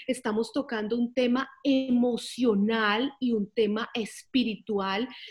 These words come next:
que va a tener que ver con los pensamientos y con la mente de las personas. Entonces,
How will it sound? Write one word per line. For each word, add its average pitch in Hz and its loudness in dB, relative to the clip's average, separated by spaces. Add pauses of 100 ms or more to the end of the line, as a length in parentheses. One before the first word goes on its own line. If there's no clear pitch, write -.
(100)
que 269 0
va 214 4
a 196 -6
tener 233 0
que 247 0
ver 233 2
con 254 0
los 240 -4
pensamientos 202 -4
y 247 -8
con 233 0
la 214 -4
mente 202 -2
de 185 -4
las - -12
personas. 233 -8
Entonces, 220 -8